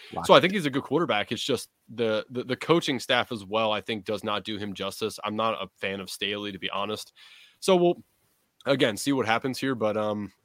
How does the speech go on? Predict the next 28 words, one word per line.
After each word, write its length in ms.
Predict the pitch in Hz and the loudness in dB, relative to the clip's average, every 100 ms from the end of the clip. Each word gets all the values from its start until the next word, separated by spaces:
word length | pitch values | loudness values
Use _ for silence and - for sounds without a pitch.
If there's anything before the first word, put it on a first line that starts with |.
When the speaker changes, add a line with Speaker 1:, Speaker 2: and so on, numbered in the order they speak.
| _ - | _ -4
Speaker 2:
yeah, 160 | 120 120 | 2 4
I 40 | |
mean, 260 | 113 107 98 | 4 -2 -6
unfortunately, 420 | 107 139 151 147 | -2 0 2 0
two 120 | 107 127 | 0 0
and 80 | |
a 40 | 123 | 2
half 140 | 127 | 2
stars, 280 | - 117 127 | 2 2 2
man. 120 | 107 | 0
I 80 | 104 | -4
think 160 | 113 110 | -4 -6
that 80 | |
that's, 360 | 110 120 - - - - | -2 -2 -2 -6 -8 -8
that's 140 | 135 | 0
probably 280 | 160 147 123 | 6 8 6
a 40 | |
good, 160 | 113 127 | 2 0
accurate, 540 | 113 113 120 113 110 | 0 0 -2 -2 -2
uh, 280 | 107 107 104 | -2 -2 -2
ranking 320 | 104 107 120 101 | -4 -6 -6 -6
for 160 | 95 | -6
him. 100 | 92 - _ _ _ _ _ - - - - _ _ _ _ _ | -10 -14 _ _ _ _ _ -20 -16 -14 -16 _ _ _ _ _
Speaker 1:
Yeah, 140 | 143 151 110 | 12 12 10
unfortunately 520 | 101 131 127 107 104 | 6 8 8 6 8
it 60 | |
is. 300 | 107 110 98 - | 10 10 6 2
Uh, 480 | 101 104 104 101 | 4 6 8 6